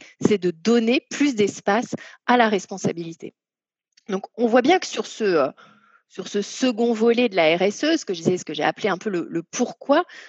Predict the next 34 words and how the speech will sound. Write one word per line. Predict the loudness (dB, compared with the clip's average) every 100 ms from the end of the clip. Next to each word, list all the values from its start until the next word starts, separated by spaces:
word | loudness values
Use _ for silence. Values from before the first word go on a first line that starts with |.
| _
on | -4
est | 0
vraiment | 2 2 2
dans | 0
une | -2 -2
logique | -2 -2 -2
de | -4
transformation. | -4 -2 0 0 0 0 0 -4 -8 -16 -20 _ _ _ _ _
On | -4
fait | 0 -2
bouger | 0 0 4 4 4
les | 4
lignes | 2 -2 -2
de | -2
notre | -4 -4
métier. | -6 -4 -6 -6 _ _ _ _
Vous | _ 2
savez, | 2 0 -4
la, | -4 0
la | 0
publicité, | 0 -6 -4 -4 -4 2
elle | 4 6
a, | 4 2
elle | 0
a | 0
une | -2
vocation, | -4 2 2 2 -8 -14 _ _
c'est, | -10 -10
c'est, | -10 -14 -14
c'est | -12 -14
susciter | -12 -10 -10 0 2
le | 2
désir. | 0 -2 -4 -8 -10 -18 -20 _
Ben, | -4